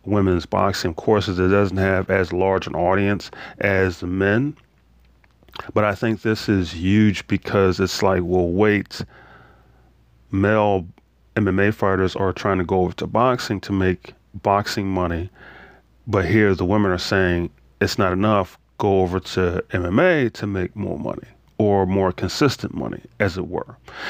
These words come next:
And with Claressa Shields, I think that she realizes now that, you know, over at Jackson Wink, they're gonna show you everything. They're gonna get you on your jiu-jitsu game. So that's why, you know, people, like, when she sprawled out,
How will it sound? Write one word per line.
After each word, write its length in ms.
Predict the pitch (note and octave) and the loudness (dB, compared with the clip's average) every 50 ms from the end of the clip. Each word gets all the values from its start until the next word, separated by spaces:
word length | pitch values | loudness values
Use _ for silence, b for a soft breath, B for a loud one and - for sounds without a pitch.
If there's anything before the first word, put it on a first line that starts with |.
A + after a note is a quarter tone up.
| B B B - | B B B 0
And 180 | A2+ G#2+ G#2 G2 | 2 2 2 2
with 120 | G2 - | 0 -2
Claressa 400 | - - G#2+ G#2 G2 - - F#2+ | 0 0 2 2 2 0 -2 -4
Shields, 600 | - - - - C3 C#3+ D3 C#3 A2+ G2 F#2+ - - | -4 -4 -2 2 4 4 6 6 6 4 2 0 -2
I 120 | - G2+ | -2 -2
think 380 | F2+ - - A2+ G#2 F#2 - - | -2 -2 -2 -2 -2 -2 -2 -2
that 280 | - G2 F#2+ F2 - - _ _ _ _ _ _ _ _ _ - | 0 2 2 2 0 -4 _ _ _ _ _ _ _ _ _ -8
she 280 | - - - A#2+ A2+ | -4 2 4 6 6
realizes 680 | G#2+ G2 G2+ G#2 G#2+ G#2 F#2+ F#2 F#2 F2+ E2+ E2+ - - | 6 6 4 4 4 4 4 4 2 0 -2 -4 -4 -2
now 480 | G#2 G#2 G#2 G2+ F#2 F2 E2 D#2+ C#2+ E2+ | 0 2 2 2 0 0 -2 -4 -6 -4
that, 320 | E2+ G2 F2+ F2 F2 - B B B B B B B B | -2 0 2 2 2 0 B B B B B B B B
you 80 | C#3 B2+ | 2 2
know, 80 | A#2 | 4
over 220 | - B2+ C3+ B2 A2 | 4 4 4 4 2
at 80 | F#2 | 2
Jackson 300 | A#2 G#2+ G2+ - - G2 | 2 2 0 0 -2 -2
Wink, 120 | G2+ G2+ F2+ | -2 -2 -2
they're 100 | A#2 A#2+ | -2 0
gonna 160 | A#2+ - - | 0 0 0
show 160 | - - G#2+ | 0 0 2
you 140 | G2 F2+ F2+ | 2 2 2
everything. 380 | F#2 - F#2 F2 - - E2+ - - _ _ _ - | 0 0 -2 -4 -6 -8 -8 -8 -12 _ _ _ -4
They're 120 | - G#2 | -2 0
gonna 180 | G2 G#2+ G2 F#2 | 2 2 0 0
get 260 | F2+ A2 A2 - - | 0 0 -2 0 0
you 80 | - G2+ | 0 0
on 100 | F#2+ F#2 | 2 0
your 100 | F2+ F2 | 0 -2
jiu-jitsu 480 | E2 - F2 - G2 F2+ - - F2+ | -4 -6 -4 -2 -2 -4 -2 -4 -4
game. 320 | D#2+ G2 G2 F#2 - - - | -2 -2 -2 -2 -4 -6 -4
So 100 | - A2 | 0 0
that's 160 | G#2+ G#2+ - | 0 0 0
why, 220 | - G#2+ G2+ F#2+ F#2+ | 2 2 2 2 2
you 120 | G2 G#2+ | 2 0
know, 120 | G#2+ F#2+ F2 | -2 -2 -2
people, 320 | - - G#2 - G#2+ - | -2 -4 -4 -2 -2 -4
like, 220 | - G2 G2 F#2+ | -2 -2 -2 0
when 100 | - G2 | 0 -2
she 140 | - - G#2 | -2 -2 -2
sprawled 480 | - - - - G#2+ G2 G2 G2 G2 F#2+ | -4 -4 -2 0 2 4 4 4 4 2
out, 360 | F#2+ F#2+ F#2+ G2 G#2 - - | 2 2 0 -2 -2 -4 -8